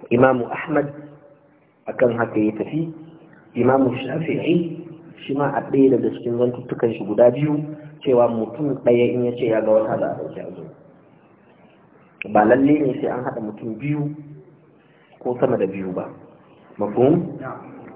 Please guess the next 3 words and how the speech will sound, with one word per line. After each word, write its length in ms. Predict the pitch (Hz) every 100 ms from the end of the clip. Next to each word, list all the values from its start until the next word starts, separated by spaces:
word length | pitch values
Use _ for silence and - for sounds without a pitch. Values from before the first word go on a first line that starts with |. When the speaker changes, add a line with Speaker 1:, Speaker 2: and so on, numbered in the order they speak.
| - -
Speaker 1:
Right. 300 | 101 92 - - - - - - _ _ -
Ah, 380 | 107 101 98 92 - - - - - - _ - - _ _ - - - - - - - - - - - _ _ _ _ - - _ _ _ - - _ _ _ _ _ - -
malamai 720 | 113 127 131 143 190 196 202